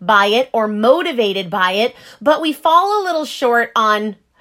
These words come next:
how do I apply that? Like, day to day, what does it look like? How do I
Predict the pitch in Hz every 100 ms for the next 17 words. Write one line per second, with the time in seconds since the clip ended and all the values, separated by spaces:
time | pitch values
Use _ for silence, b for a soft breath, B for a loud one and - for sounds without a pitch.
0 | - 233 277 339 427 480 427 233 - 160
1 | 170 175 147 104 92 - - 202 170 160
2 | - 262 339 330 277 175 214 208 214 202
3 | 175 175 302 - 403 330 370 220 214 233
4 | 233 160 117 - - 311 349 381 392 247
5 | 277 277 233 202